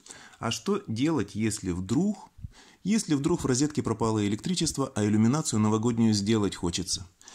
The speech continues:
Сегодня я вам расскажу, как эту проблему решить. Чтобы создать новогоднее настроение и запустить гирлянду для елочной иллюминации, нам потребуется всего ничего. И эта игрушечная машинка стоит здесь совсем неспроста.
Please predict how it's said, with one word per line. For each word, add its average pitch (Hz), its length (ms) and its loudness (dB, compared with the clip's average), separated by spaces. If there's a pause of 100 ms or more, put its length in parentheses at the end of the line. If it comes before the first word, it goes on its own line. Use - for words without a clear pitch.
(120)
Сегодня 131 540 0
я 107 180 2
вам 95 160 2
расскажу, 110 440 -2
как - 420 -8 (200)
эту 120 220 0
проблему 104 400 2
решить. 101 380 -2 (920)
Чтобы 117 280 0
создать 113 340 0
новогоднее 104 520 2
настроение 143 600 0
и 113 60 2
запустить 110 500 0
гирлянду 98 540 0
для 95 180 0
елочной 101 520 2
иллюминации, 175 440 0
нам 190 200 0
потребуется 143 520 0
всего 110 320 -2
ничего. 98 460 -2 (320)
И 110 80 0
эта 101 440 0
игрушечная 92 540 -2
машинка 156 360 0
стоит 143 280 0
здесь 139 220 0
совсем 147 500 0
неспроста. 95 720 -2